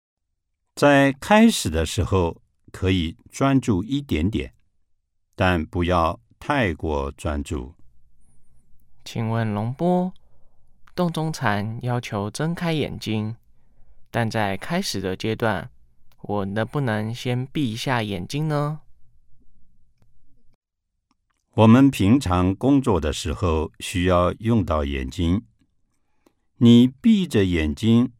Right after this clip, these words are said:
Speaker 1: 怎么操作呢？所以那不是个平常的状态，因为我们就要在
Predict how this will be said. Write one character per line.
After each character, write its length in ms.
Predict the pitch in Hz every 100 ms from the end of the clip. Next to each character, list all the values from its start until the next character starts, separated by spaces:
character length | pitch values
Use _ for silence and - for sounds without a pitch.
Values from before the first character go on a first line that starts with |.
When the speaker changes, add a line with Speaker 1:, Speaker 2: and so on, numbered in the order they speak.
| _
Speaker 1:
怎 280 | - 87 80
么 140 | 87
操 300 | - 123 123
作 200 | - 127
呢？ 360 | 120 117 113 113 _ _ _ _ _ _ _ _ _
所 260 | - 92 90
以 260 | 87 85 _
那 340 | 113 113 98
不 320 | 85 82 78 87
是 280 | - 107 78
个 180 | 78 69
平 380 | - 73 82
常 220 | 95 73 71
的 140 | 71
状 260 | - 98 67
态， 300 | - 82 - _ _ _ _ _ _ _ _ _ _ _ _ _
因 200 | 107 107
为 340 | 110 104 95 95 _ _ _ _
我 100 | 110
们 140 | 117
就 180 | 117 147
要 180 | 135 131
在 380 | 120 135 123